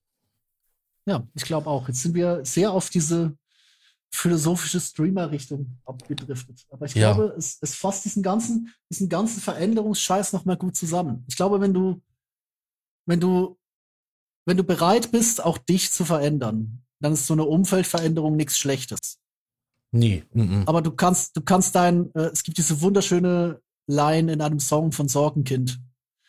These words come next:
Speaker 1: Äh, da redet er, redet er zwar vom Umziehen, also vom, vom Wohnungswechsel. Und da sagt er am Ende, ähm, „Das Spiegelbild in meinem Fenster verrät mir, warum alles langweilig ist. Doch bin ich zu feige, mich selber zu ändern und ändere mal wieder nur alles um mich.“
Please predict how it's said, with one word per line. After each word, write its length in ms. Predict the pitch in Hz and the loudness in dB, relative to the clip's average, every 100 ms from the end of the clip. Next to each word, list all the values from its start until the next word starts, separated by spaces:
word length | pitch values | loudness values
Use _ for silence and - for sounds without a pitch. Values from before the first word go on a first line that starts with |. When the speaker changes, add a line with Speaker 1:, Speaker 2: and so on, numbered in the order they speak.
| _ _ _ | _ _ _
Speaker 1:
Äh, 280 | 147 147 143 | 0 0 0
da 140 | 156 | 0
redet 220 | 156 175 | 2 2
er, 300 | 180 175 - | 4 2 2
redet 220 | 156 180 175 | 2 4 4
er 100 | 170 | 4
zwar 200 | 175 170 | 4 4
vom 180 | 165 | 4
Umziehen, 640 | 180 165 170 - 123 127 131 | 6 4 4 2 2 2 2
also 240 | 135 139 | 0 -2
vom, 440 | 135 135 135 131 127 | -4 -4 -4 -6 -6
vom 220 | - 147 | -2 -2
Wohnungswechsel. 720 | 143 143 147 - 120 - 117 | 0 0 -2 -2 -4 -4 -8
Und 1160 | 113 _ _ _ _ _ _ _ _ _ _ 143 | -10 _ _ _ _ _ _ _ _ _ _ -6
da 60 | 147 | 0
sagt 220 | 165 165 | 0 2
er 60 | |
am 80 | 165 | 2
Ende, 420 | 165 170 170 170 - _ _ _ _ _ _ 156 | 4 2 2 0 -6 _ _ _ _ _ _ -2
ähm, 340 | 147 151 151 | 0 0 -2
„Das 140 | 151 - | -2 -2
Spiegelbild 520 | - 180 190 175 175 | 0 0 2 2 2
in 100 | 160 | 2
meinem 200 | 160 160 | 2 2
Fenster 440 | - 165 160 165 | 2 2 2 0
verrät 340 | 160 147 156 160 | 0 2 0 2
mir, 160 | 156 | 2
warum 240 | 151 147 151 | 2 2 0
alles 260 | 151 147 | 0 0
langweilig 440 | 151 156 151 151 147 | 0 2 2 2 0
ist. 340 | - - - | -2 -4 -10
Doch 100 | - | -10
bin 160 | 123 156 | 0 0
ich 100 | 151 | 2
zu 100 | 147 | 0
feige, 360 | 123 147 160 156 | 0 2 2 0
mich 140 | 151 | 0
selber 320 | - 160 156 | 2 2 0
zu 140 | - 165 | -2 -2
ändern 400 | 151 151 147 151 | 0 0 0 0
und 160 | 143 | -4
ändere 240 | 139 143 147 | -4 -2 0
mal 140 | 143 | 0
wieder 180 | 143 143 | 0 0
nur 180 | 147 131 | 0 -2
alles 240 | 131 131 | -4 -4
um 100 | 131 | -2
mich.“ 300 | 127 127 - | -2 -2 -6